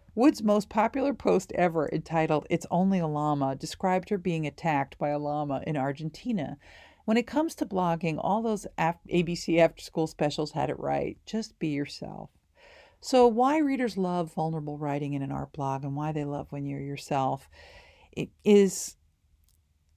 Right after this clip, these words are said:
because we love story and we love to get to know people. But is it okay to show your soft underbelly online? You might fear you'll be laughed at when you display vulnerability in a post. But usually, the thing is, I found this out myself,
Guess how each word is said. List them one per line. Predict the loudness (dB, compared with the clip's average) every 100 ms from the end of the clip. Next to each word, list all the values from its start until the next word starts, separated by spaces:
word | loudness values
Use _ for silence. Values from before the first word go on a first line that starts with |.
| _ _ _ _ _ -4
because | 2 4
we | 4
love | 2 0 -4
story | -8 -8 -6 -8 -10 -8
and | -4
we | -2
love | -2
to | -2
get | -4 -4
to |
know | -4 -4
people. | -4 -10 -8 -12 -2
But | -2 0
is | 2
it | 4
okay | 4 2 -2 0 0
to | -4
show | -4 -2
your | -2 -4
soft | -4 -4 -4 -6
underbelly | -6 -4 -6 -6 -4
online? | -4 -6 -6 -6 -8 -10 -20 -20 -2
You | 2
might | 2 2
fear | -4 -2 0
you'll | 0 0
be | 0
laughed | 0 2 0 0 -2
at | 0 0 -2
when | -4
you | -4
display | -6 -10 -4 -2
vulnerability | -2 -4 -6 -6 -6 -4 -6
in | -6
a | -8
post. | -4 -4 -6 -8
But | -6 -4
usually, | -2 -2 0 0 0
the | -2
thing | -2 0 0
is, | -2 -2
I | -2
found | -2 -2 -2
this | -2
out | -4 -2
myself, | -4 0 2 2 0